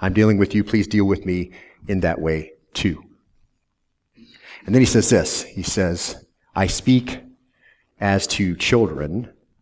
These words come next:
open wide to us also." Now, this is a term of endearment. Now, the word children can be, and childish can be used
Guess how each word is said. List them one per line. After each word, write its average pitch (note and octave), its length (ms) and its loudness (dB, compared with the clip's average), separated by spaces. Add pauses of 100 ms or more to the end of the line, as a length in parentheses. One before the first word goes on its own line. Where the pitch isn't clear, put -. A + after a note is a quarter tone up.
(120)
open G2+ 320 2
wide F2+ 200 2
to E2+ 140 -2
us - 140 -2
also." F2+ 240 2
Now, D#2 180 -4
this A#2+ 240 2
is G#2 100 -2
a G2+ 60 2
term F#2+ 240 -2
of F2 80 -4
endearment. F2 360 -2
Now, E2+ 100 -6 (360)
the G2 80 -4
word A2+ 160 2
children A#2 560 2
can F#2+ 200 -2
be, F2+ 180 -4
and F2 140 -6
childish G2+ 720 2
can G2 120 -6
be E2+ 120 -2
used F#2 400 -2